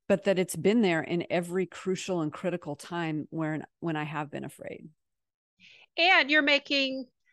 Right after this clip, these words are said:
Speaker 2: a declaration to the enemy, "I'm not buying what you're trying to sell me.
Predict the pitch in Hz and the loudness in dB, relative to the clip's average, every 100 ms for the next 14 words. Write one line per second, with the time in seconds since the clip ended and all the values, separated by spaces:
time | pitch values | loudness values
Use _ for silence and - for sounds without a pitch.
0 | _ - 262 262 262 269 247 269 285 - | _ -4 -2 2 0 4 4 4 2 -2
1 | 262 214 254 226 226 277 339 208 196 220 | -2 -2 -2 0 2 2 2 -2 -6 -8
2 | _ _ _ _ _ _ _ - 254 254 | _ _ _ _ _ _ _ 2 2 6
3 | 240 233 233 247 277 214 214 220 220 208 | 4 6 6 6 6 2 0 0 0 -2
4 | - 214 208 190 - 220 240 - - | 0 0 0 -6 -2 -2 -2 -12 -20